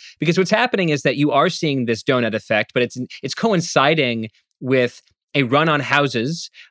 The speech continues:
uh, a period of low vacancy rates, uh, among apartments and homes, um, and this, this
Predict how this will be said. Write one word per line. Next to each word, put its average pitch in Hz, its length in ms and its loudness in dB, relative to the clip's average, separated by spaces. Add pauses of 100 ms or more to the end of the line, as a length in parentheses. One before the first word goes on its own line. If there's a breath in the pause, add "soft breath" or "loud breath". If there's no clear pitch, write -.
uh, 123 320 2
a 131 160 2
period 156 600 0 (120)
of 117 400 2
low 135 280 2
vacancy 156 460 0
rates, 113 400 -2 (100)
uh, 117 440 2
among 113 420 0
apartments 113 520 -2
and 135 200 2
homes, 123 460 -2 (320 loud breath)
um, 131 240 2 (240)
and 175 180 4
this, 190 140 2
this 190 180 -4